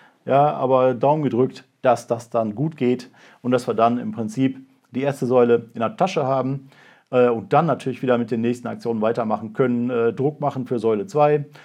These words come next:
und Verbesserungen an Säule eins zumindest schon mal gucken, ne, was kann man da,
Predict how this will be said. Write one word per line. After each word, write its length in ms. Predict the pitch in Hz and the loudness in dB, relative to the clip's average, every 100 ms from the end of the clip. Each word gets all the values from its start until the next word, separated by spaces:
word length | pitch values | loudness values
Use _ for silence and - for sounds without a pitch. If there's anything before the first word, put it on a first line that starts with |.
| _ _ | _ _
und 240 | 147 135 | 0 0
Verbesserungen 1000 | 135 - 110 127 - 120 123 123 120 117 - | 0 -2 2 2 2 2 2 2 0 -4 -8
an 140 | 123 | -2
Säule 420 | 117 117 113 117 | 4 4 4 0
eins 320 | 120 123 127 | -2 -2 -4
zumindest 380 | - 117 120 120 | -4 -4 -2 -4
schon 80 | 120 | -6
mal 80 | 113 | -6
gucken, 340 | - - 117 | -6 -6 -4
ne, 180 | 110 123 | -4 0
was 200 | 120 - | -2 -2
kann 100 | 127 | -4
man 160 | 113 113 | -2 0
da, 240 | 110 110 | 0 -2